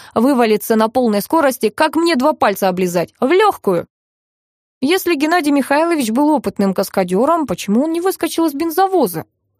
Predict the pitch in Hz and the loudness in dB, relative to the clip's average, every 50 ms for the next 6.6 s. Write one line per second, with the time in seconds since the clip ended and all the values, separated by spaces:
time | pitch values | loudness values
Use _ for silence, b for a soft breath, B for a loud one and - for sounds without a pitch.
0 | _ _ 185 170 170 165 160 165 151 - - 165 165 170 - - - 165 156 151 | _ _ -2 0 0 2 2 0 -2 0 -4 -4 -4 -4 -6 -4 -6 -6 -6 -6
1 | - - _ _ _ _ _ _ _ _ _ _ _ _ 208 208 214 247 311 359 | -10 -14 _ _ _ _ _ _ _ _ _ _ _ _ -2 0 0 0 0 0
2 | - - 262 226 240 247 233 - 247 226 - - 196 165 160 151 135 127 - _ | 0 -2 0 0 -2 -2 -2 -4 -6 -6 -6 -6 -8 -8 -8 -8 -10 -14 -18 _
3 | _ _ _ _ _ _ _ _ _ - 262 294 320 330 320 320 339 370 381 - | _ _ _ _ _ _ _ _ _ -2 0 0 2 2 2 2 2 0 0 -2
4 | - - 202 175 175 - 208 208 196 - 220 202 196 190 185 180 - - - 233 | -2 -2 -2 -2 -2 -2 -4 -4 -2 -2 -2 0 0 0 0 -2 -8 -6 -2 0
5 | 240 214 - - - 185 175 175 - 214 214 226 - - - 294 320 311 294 277 | 0 0 0 -2 -2 -2 -2 0 -2 -2 -2 -2 -2 -2 0 0 0 2 2 2
6 | 262 226 226 269 262 185 175 170 160 - - | 2 2 2 0 0 0 -2 -6 -8 -8 -12